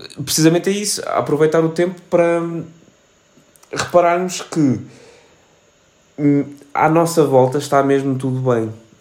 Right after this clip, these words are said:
E que quando não está bem é quando nós desviamos a cabeça para algum lado.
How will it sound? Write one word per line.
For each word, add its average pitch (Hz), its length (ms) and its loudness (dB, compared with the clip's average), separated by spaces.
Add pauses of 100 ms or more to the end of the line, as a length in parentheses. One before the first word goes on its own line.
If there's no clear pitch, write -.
(680)
E 123 120 -2
que 120 320 -6
quando 147 340 2
não 135 240 2
está 127 320 0
bem 117 380 0 (100)
é 131 80 -2
quando 135 480 2
nós 127 440 2
desviamos 131 520 0
a 135 60 0
cabeça 131 440 0
para 127 140 -4
algum 131 220 -2
lado. 120 260 -6